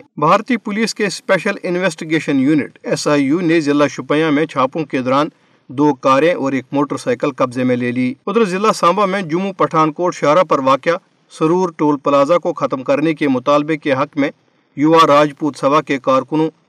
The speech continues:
اور سول سوسائٹی کے ارکان کی بھوک ہڑتال بدھ کو ساتویں روز بھی جاری رہی۔ اب خبریں تفصیل کے ساتھ۔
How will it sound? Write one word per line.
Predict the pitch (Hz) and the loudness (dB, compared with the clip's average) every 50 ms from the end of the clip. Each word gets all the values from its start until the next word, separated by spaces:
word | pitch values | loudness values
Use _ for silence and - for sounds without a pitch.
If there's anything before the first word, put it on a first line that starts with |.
| _ - | _ -2
اور | - 147 139 139 | 0 0 0 0
سول | 175 - - 151 156 156 | -2 -2 -2 0 0 0
سوسائٹی | 147 - 143 - - 139 139 131 - 170 160 | 0 -4 -8 -4 -2 -2 -2 -2 -4 -8 -10
کے | 139 - 156 139 | -8 -4 -2 0
ارکان | 131 123 123 117 - 147 151 147 | 0 0 -2 -2 0 0 0 0
کی | 131 123 131 127 | -2 -2 -4 -6
بھوک | 117 113 139 160 143 - | -4 -2 -2 -2 -2 -4
ہڑتال | 143 127 123 - 143 143 147 139 | -6 -8 -4 0 2 2 2 0
بدھ | 127 120 143 151 147 | 0 -2 -2 -2 -2
کو | - - 151 | -2 -4 -6
ساتویں | 147 - - 143 143 123 - 135 127 | -4 -2 0 0 0 0 0 -4 -4
روز | 123 127 127 123 | -2 -4 -4 -4
بھی | 123 147 143 | -4 -4 -2
جاری | 127 131 131 123 127 123 | 0 0 0 0 -2 -4
رہی۔ | 117 127 127 123 123 - _ _ _ - | -6 -4 -6 -6 -6 -8 _ _ _ -4
اب | 156 143 127 127 | -4 -4 -4 -4
خبریں | - 151 127 135 127 117 - | -4 -2 -2 0 -2 -4 -4
تفصیل | - 131 - - 156 131 104 | -8 -10 -8 -4 -4 -4 -4
کے | - - 110 | -6 -10 -10
ساتھ۔ | - - - - - - _ _ | -10 -10 -14 -14 -16 -18 _ _